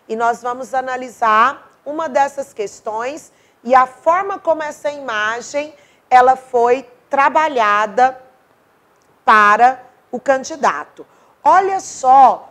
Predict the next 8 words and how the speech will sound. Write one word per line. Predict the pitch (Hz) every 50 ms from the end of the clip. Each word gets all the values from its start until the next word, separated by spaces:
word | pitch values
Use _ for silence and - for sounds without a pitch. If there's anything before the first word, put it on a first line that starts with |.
| _ _ _
o | - 226
que | - - -
a | 381 392
questão | 392 - 339 330 330 - - 285 285 285 285
apresenta. | 277 277 285 269 277 277 240 - - 180 160 147 139 _ _ - - _ _ _ _ _ _ _ _ _ _ _ - 254
Leia | 277 311 320 370 392 403 381 349 311
o | 294
texto | - - - - 208 196 196 202 214 - - - - - 320 339 349